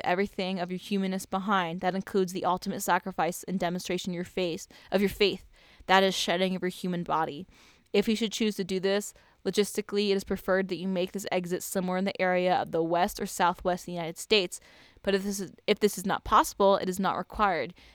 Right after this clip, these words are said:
You must call on the name of Ti and Do to assist you. In so doing, you will engage a communication of sorts,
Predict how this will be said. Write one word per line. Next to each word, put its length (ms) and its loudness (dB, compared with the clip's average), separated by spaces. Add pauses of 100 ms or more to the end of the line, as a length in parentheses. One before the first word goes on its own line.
You 160 0
must 340 2
call 300 2
on 60 2
the 80 2
name 280 4
of 120 -4
Ti 240 -2
and 120 4
Do 300 2
to 140 -2
assist 400 -4
you. 240 -6 (480)
In 180 2
so 160 0
doing, 500 0
you 100 0
will 60 -2
engage 380 -2
a 80 -8
communication 680 -4
of 80 -6
sorts, 400 -4